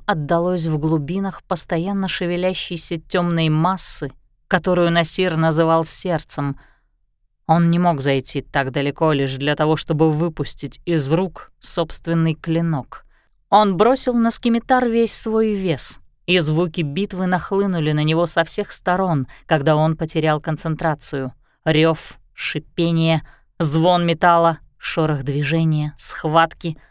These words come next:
зловещий смех, струящийся в уши, а потом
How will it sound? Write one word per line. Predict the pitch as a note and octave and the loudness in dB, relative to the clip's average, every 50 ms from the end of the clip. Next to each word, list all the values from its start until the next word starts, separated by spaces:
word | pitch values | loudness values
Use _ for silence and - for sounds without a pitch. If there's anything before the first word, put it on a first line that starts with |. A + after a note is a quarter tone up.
| _ _ _ _ _ _ _ _ - F3+ | _ _ _ _ _ _ _ _ -4 -2
зловещий | E3 D3+ F#3 F#3+ G3+ G#3 G#3+ A#3 B3 A3 - - - A#3+ | 0 2 4 4 4 4 4 2 0 -2 -4 -6 -6 -4
смех, | A3+ - - - A#3 A3 A3+ A3 G#3+ F3+ D#3 - - - - - _ _ _ _ _ _ _ _ | -2 -2 0 0 2 2 2 2 2 0 -2 -4 -10 -16 -18 -20 _ _ _ _ _ _ _ _
струящийся | - - - - - F#3+ F#3+ F#3+ F#3 F#3 F3 D#3+ - - - E3+ D#3+ - - F#3 F3 | -8 -6 -4 0 2 2 4 4 4 4 2 2 0 -2 -2 -2 -2 0 0 0 0
в | E3+ E3+ F#3 | 0 -2 -2
уши, | F#3 E3+ D3 - - - C#3+ C3+ - - - _ _ _ _ _ _ _ _ _ | -2 -2 -2 -2 -4 -4 -6 -6 -8 -14 -20 _ _ _ _ _ _ _ _ _
а | - E3 D3+ | -2 -2 0
потом | - C#3 D3 - E3+ E3+ E3+ E3 D#3+ D3+ | 0 -2 -2 0 0 2 2 2 2 0